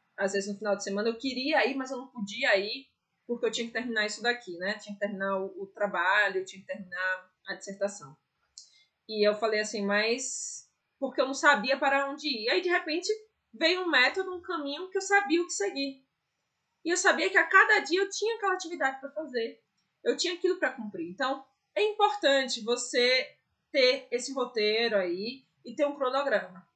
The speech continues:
Coloque uma data limite, mas não bote uma data limite fantasiosa. Coloque uma data limite factível. Uma data limite que você vai fazer. Se comprometa.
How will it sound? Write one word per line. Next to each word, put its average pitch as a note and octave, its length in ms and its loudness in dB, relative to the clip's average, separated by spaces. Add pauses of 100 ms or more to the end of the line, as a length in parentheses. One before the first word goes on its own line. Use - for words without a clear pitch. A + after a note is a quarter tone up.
(280)
Coloque C#4+ 400 4
uma D4 120 2
data A#3+ 240 2
limite, A3+ 520 -4
mas C4 180 -4
não F#4 80 -2
bote G#4+ 220 2
uma F4 80 -2
data C4+ 240 0
limite A#3 540 -2
fantasiosa. D#4 1040 2 (600)
Coloque B3 520 4
uma C#4+ 120 0
data A#3+ 580 2
limite A3+ 680 -6 (200)
factível. D3+ 800 -2 (400)
Uma A3 200 0
data A3+ 240 2
limite A3 400 -2
que B3 80 -10
você G#3+ 400 -4
vai G3 140 -2
fazer. D#3 600 -12 (340)
Se - 360 -2
comprometa. F4 1200 -2